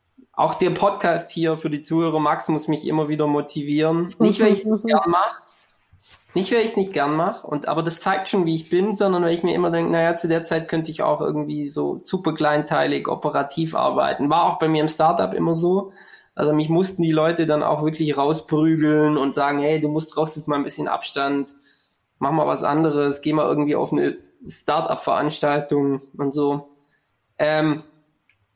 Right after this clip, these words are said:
Speaker 1: nee, war, ist bei mir anders. Also ich
Speaker 2: Mhm.
Speaker 1: hab übertriebenen Scheuklappenfokus und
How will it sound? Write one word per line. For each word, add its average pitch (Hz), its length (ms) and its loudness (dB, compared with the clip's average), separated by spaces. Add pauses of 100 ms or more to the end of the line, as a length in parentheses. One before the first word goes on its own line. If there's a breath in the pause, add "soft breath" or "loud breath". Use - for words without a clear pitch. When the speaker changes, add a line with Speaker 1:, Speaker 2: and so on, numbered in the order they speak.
(100)
Speaker 1:
nee, 123 520 -4
war, 147 320 2
ist 175 120 -8
bei 214 100 2
mir 196 180 2
anders. 147 380 0
Also 151 180 -2
ich 208 160 -2
Speaker 2:
Mhm. 220 60 0
Speaker 1:
hab 170 300 -2 (680)
übertriebenen 160 1040 2
Scheuklappenfokus 156 1300 -2
und 143 380 -4